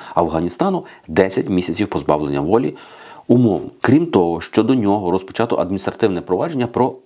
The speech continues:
зобов'язання повернутися назад, про депортацію. До завершення цієї процедури іноземець перебуватиме під наглядом прикордонної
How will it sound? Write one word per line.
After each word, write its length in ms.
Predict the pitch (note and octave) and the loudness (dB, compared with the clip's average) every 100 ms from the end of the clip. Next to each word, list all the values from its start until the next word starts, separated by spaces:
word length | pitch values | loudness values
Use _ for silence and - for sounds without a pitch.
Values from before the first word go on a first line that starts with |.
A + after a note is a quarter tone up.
| - - - | -20 -20 -8
зобов'язання 800 | - G#2+ C#3 B2+ G2 E2 F#2+ G#2+ | 0 2 4 4 4 0 -2 -2
повернутися 1160 | - A2 A2+ G#2 A2 G#2 F#2 G2 G2+ - F#2 F#2 - | -2 0 0 0 -4 -4 -8 -8 -10 -4 -4 -4 -6
назад, 500 | G#2 G#2 - - - | -6 -4 -8 -12 -4
про 140 | - | -2
депортацію. 680 | - F2+ F2 - G1+ - - - - - - | 0 -2 -4 -4 -6 -8 -18 -16 -14 -10 2
До 140 | A#2+ | 2
завершення 420 | A2 G#2 G2 E2 | 4 0 0 -4
цієї 220 | - E2+ D#2+ | 2 2 2
процедури 480 | - D#3 - D3+ | -2 0 2 2
іноземець 440 | C3 C3+ G2 G2+ - | 2 0 -2 -6 -6
перебуватиме 560 | D#2+ E2 F#2 - G2+ | -10 -4 -4 -2 -4
під 240 | F2+ D#3 B2 | -4 -4 -2
наглядом 480 | F2+ F#2 F#2+ F#2 - | 0 0 -2 -6 -6
прикордонної 760 | - - E2 C2 B1+ B1 B1 | -8 -6 -6 -6 -6 -6 -8